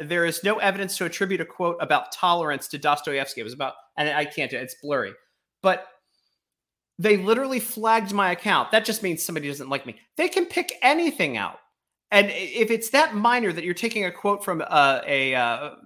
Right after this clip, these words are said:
philosopher from the past and just saying, "Oh, well, well, there's not quite evidence that he said the exact same thing. This is false." And then you flag an account. You can flag anybody. You can ban anybody based off of that. Also, what the hell are they doing, you know, fact checking those types of things?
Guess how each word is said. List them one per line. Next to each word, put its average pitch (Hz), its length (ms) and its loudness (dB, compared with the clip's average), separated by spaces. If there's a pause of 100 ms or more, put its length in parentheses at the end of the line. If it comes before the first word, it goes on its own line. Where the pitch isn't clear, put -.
(100)
philosopher 185 580 4
from 156 180 -8
the 139 80 -4
past - 580 -4 (800)
and 165 560 2 (200)
just 185 280 -4
saying, 196 320 2
"Oh, 196 160 8
well, 165 200 -4
well, 165 200 2
there's 139 260 -6
not 143 240 0
quite 143 240 2
evidence 127 280 -2
that 131 100 -10
he 131 60 -8
said 139 200 -4
the 135 60 -2
exact 131 280 -2
same 127 120 -6
thing. 165 160 -4
This 135 120 -8
is 135 100 -10
false." 170 380 2
And 143 100 -4
then 139 100 -4
you 135 80 -4
flag 170 340 2
an 160 60 -4
account. 196 240 -6
You 240 80 -8
can 269 120 -4
flag 247 300 2
anybody. 214 460 0
You 147 80 -4
can 196 120 -2
ban 220 280 -2
anybody 196 540 -2
based 113 220 -8
off 110 140 -8
of - 80 -20
that. - 160 -6
Also, 254 220 -4
what 254 160 -10
the 233 80 -8
hell 269 140 -6
are 247 80 -6
they 208 100 -6
doing, 190 260 -4 (480)
you 202 100 2
know, 185 120 6
fact 220 340 4
checking 202 340 0
those 170 220 0
types 175 280 -2
of 143 80 -6
things? - 680 -8